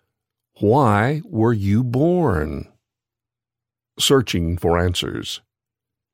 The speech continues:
How would you answer? People generally approach it one of three ways. Some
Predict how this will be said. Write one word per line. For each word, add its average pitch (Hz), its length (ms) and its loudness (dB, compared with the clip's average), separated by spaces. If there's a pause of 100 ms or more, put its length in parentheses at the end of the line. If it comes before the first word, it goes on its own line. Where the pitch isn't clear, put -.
(1080)
How 202 180 2
would 175 220 2
you 180 200 2
answer? - 580 -2 (920)
People 123 360 2
generally 110 640 2
approach 123 460 2
it 123 140 0 (140)
one 175 240 2
of 165 140 0
three 165 200 2
ways. 107 540 -2 (960)
Some 151 560 2